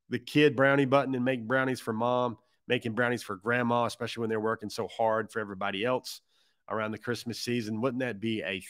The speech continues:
thing? You can get that right now, uh, December the tenth, at your local select Kroger location. You can register for your time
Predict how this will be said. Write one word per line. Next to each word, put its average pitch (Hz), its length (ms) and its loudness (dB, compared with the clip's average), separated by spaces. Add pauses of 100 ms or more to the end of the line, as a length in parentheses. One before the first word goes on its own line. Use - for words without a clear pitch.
thing? 123 340 2 (460)
You 113 80 -12
can 110 100 -4
get 135 180 4
that 127 180 4
right 127 200 2
now, 123 400 2 (100)
uh, 98 260 -2
December 123 500 0
the 107 160 -6
tenth, 123 340 -2 (640)
at - 180 -8
your 107 140 0
local 107 580 -2 (280)
select 110 600 -4
Kroger 113 320 2
location. 120 640 0 (340)
You 107 80 -10
can 110 160 4
register 143 440 6
for 131 120 2
your 120 140 4
time 117 460 4